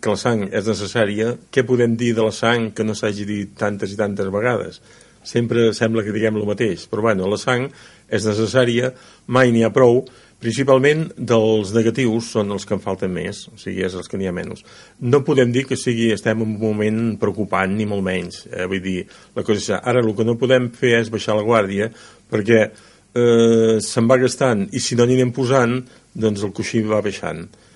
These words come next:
I jo crec que el millor que podríem fer és, si tenim, si tenim una estona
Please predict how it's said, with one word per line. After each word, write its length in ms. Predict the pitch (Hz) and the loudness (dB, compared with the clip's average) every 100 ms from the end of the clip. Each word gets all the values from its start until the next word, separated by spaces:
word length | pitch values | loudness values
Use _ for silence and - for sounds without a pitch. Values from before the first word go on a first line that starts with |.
| _ _ - | _ _ -8
I 80 | |
jo 160 | 98 117 | 2 2
crec 380 | 120 127 120 - | 4 2 2 2
que 100 | 120 113 | 4 4
el 80 | 113 117 | 2 2
millor 320 | 120 123 131 | 4 4 2
que 140 | 107 98 | 2 -2
podríem 340 | 113 120 113 | -2 0 0
fer 220 | 127 120 117 - - _ _ | 2 2 0 -8 -20 _ _
és, 180 | 107 - | -2 0
si 80 | 117 | -2
tenim, 320 | 123 123 117 | 2 2 0
si 160 | - | -2
tenim 320 | 110 120 120 117 | 0 0 2 2
una 160 | 117 | 0
estona 480 | 113 127 117 110 123 | 0 2 2 2 -2